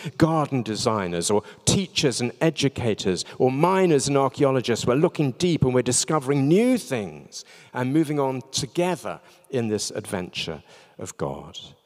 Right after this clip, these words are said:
What's your story? What's my story? What's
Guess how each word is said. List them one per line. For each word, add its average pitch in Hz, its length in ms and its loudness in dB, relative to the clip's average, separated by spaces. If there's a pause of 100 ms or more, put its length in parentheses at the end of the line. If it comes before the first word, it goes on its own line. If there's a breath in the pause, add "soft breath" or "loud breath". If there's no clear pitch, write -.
(840 soft breath)
What's 160 300 -2
your 165 180 4
story? 143 640 0
What's - 300 -2
my 147 240 2
story? 131 440 2
What's 131 300 0